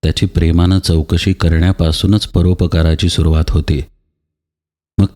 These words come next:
ती जी काही परिस्थिती आहे, आपली काय आर्थिक क्षमता आहे वगैरे गोष्टींचा विचार करून एखादा मनुष्य मदत करेलही पैशाची किंवा अन्नाची वगैरे, पण याची सुरुवात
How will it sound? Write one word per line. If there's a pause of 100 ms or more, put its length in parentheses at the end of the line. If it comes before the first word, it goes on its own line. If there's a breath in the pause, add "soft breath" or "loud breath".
ती
जी
काही
परिस्थिती
आहे,
आपली
काय
आर्थिक
क्षमता
आहे
वगैरे
गोष्टींचा
विचार
करून (580)
एखादा
मनुष्य
मदत
करेलही
पैशाची (520)
किंवा
अन्नाची
वगैरे, (920)
पण
याची
सुरुवात